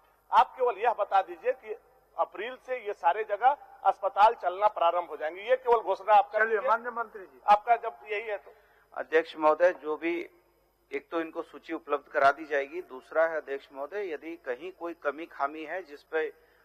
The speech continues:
Speaker 3: हमारे विधायक गंभीर हैं, उस कमी खामी को भी हम दूर करेंगे। और हम अप्रैल, ये कह रहे हैं, हो सकता है कि दस पन्द्रह दिन और ये हो, लेकिन हम उसको, अभी भी चल रहा है, लेकिन उसको और व्यवस्थित तरीके से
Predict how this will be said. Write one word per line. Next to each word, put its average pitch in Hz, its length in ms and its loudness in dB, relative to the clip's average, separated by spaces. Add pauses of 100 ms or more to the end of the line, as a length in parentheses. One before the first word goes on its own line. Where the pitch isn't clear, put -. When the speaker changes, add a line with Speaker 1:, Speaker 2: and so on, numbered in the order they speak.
(140)
Speaker 3:
हमारे 135 260 -2
विधायक 135 400 -2
गंभीर 135 400 -8
हैं, 180 240 -8 (320)
उस 139 200 -16 (340)
कमी 143 260 -4
खामी 147 400 -8
को 147 180 -6
भी 170 200 -10
हम 156 260 -16
दूर 135 180 -12
करेंगे। 151 520 -8 (480)
और 165 400 2 (280)
हम 147 200 -10 (120)
अप्रैल, 143 520 -2 (360)
ये 143 140 -10
कह 143 220 2
रहे 180 180 -2
हैं, 214 80 -6
हो 175 200 -10
सकता 160 300 -8
है 165 60 0
कि 165 100 -16
दस 135 220 -8
पन्द्रह 143 300 -6
दिन 147 200 -12
और 135 280 0 (400)
ये 143 120 -2
हो, 170 400 -4
लेकिन 143 220 -16
हम 147 260 -6
उसको, 165 340 -8
अभी 127 320 -8
भी 190 100 -16
चल 170 280 -2
रहा 175 120 2
है, 196 120 -2
लेकिन 190 220 -10
उसको 165 360 -8
और 185 300 6
व्यवस्थित 170 500 -6
तरीके 165 340 -6
से 220 220 -2